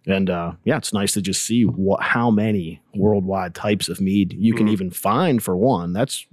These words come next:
Speaker 1: sourcing within, like, a few hours, really, an
Speaker 2: Yeah.
Speaker 1: hour and a half.
Speaker 2: <laughs>
Speaker 1: And then,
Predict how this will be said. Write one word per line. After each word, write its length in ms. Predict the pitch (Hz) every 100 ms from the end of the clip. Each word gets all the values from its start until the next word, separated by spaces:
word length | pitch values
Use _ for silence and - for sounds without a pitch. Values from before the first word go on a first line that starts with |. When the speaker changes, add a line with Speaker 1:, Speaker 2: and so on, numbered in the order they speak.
| 95
Speaker 1:
sourcing 520 | - 110 110 101 92
within, 400 | 104 - 208 120 85
like, 240 | 87 -
a 60 | 82
few 220 | 110 95
hours, 360 | 98 117 82 87
really, 320 | 85 98 113
an 60 | 185
Speaker 2:
Yeah. 120 | 220
Speaker 1:
hour 80 | 190
and 80 | 190
a 40 |
half. 280 | 98 101 - 165
Speaker 2:
<laughs> 220 | 151 - - - _ -
Speaker 1:
And 200 | 110 110
then, 360 | 107 107 104